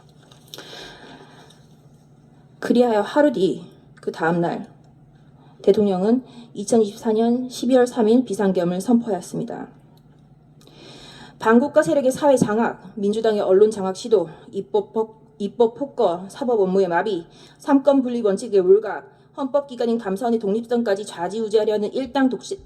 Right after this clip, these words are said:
일당 독재의 파쇼행위 대하여 국민들에게 현 상황을, 현재의 상황을 알리기 위한 대국민 호소의 계엄을 선포하였습니다. 그럼에도 민주당은 멈추지 않았습니다. 결국 이천이십사 년 십이월 오 일 검사 최재훈,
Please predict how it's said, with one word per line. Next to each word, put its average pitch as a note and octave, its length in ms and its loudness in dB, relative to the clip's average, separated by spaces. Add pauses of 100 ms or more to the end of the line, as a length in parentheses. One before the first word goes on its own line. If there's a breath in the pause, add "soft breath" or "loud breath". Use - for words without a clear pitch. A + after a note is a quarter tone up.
(140)
일당 B3+ 360 -2
독재의 A3+ 300 -2
파쇼행위 C4+ 480 0
대하여 F3 500 -2 (240 loud breath)
국민들에게 G#3+ 680 2
현 E4+ 260 -4
상황을, E4+ 460 -2 (160)
현재의 E4+ 340 -2
상황을 D4 340 2
알리기 G3 420 -4
위한 E3+ 320 2 (280 loud breath)
대국민 G#3+ 520 2
호소의 G3+ 320 0
계엄을 F#3 380 -6
선포하였습니다. A#3 920 -4 (1600 loud breath)
그럼에도 F4+ 340 4
민주당은 C4+ 400 2
멈추지 A#3 360 -2
않았습니다. F#3+ 640 -6
결국 G3 560 4 (180)
이천이십사 G#3+ 520 -4
년 A3 100 0
십이월 C4 320 0
오 F3+ 180 0
일 G3+ 220 -2
검사 F#3 340 -8
최재훈, B3+ 540 0